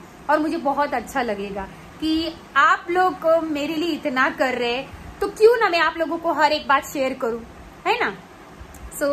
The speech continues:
finally मेरा passport आ गया है। हाँ, पता नहीं अब क्या होगा यार। Thank you माता जी, तेरा लख लख शुक्राना and thank you so much आप सभी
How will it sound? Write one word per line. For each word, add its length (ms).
finally 380
मेरा 180
passport 580
आ 140
गया 300
है। 300
हाँ, 760
पता 240
नहीं 180
अब 60
क्या 260
होगा 340
यार। 580
Thank 180
you 100
माता 240
जी, 140
तेरा 200
लख 300
लख 180
शुक्राना 500
and 200
thank 200
you 80
so 100
much 180
आप 120
सभी 280